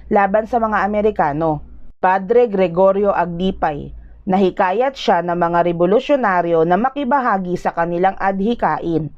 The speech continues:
at siya ay naging punong obispo ng Iglesia Filipina Independiente. Ang Iglesia Independiente. Monseñor Placido Chapel,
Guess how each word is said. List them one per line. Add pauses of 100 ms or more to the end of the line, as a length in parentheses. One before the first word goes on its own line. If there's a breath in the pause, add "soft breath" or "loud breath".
at
siya
ay
naging
punong
obispo
ng
Iglesia
Filipina (240 soft breath)
Independiente. (1040)
Ang
Iglesia
Independiente. (560)
Monseñor
Placido
Chapel,